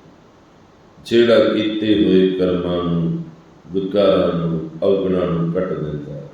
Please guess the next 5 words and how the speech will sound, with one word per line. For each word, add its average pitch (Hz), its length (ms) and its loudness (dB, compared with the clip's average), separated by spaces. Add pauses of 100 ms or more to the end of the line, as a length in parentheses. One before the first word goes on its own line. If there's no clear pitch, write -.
(1080)
"ਗੁਰੂ 104 280 4
ਕਾ 98 280 4
ਸ਼ਬਦ 101 680 0 (540)
ਕਾਟੇ 104 680 2 (520)
ਕੂਟ 127 280 0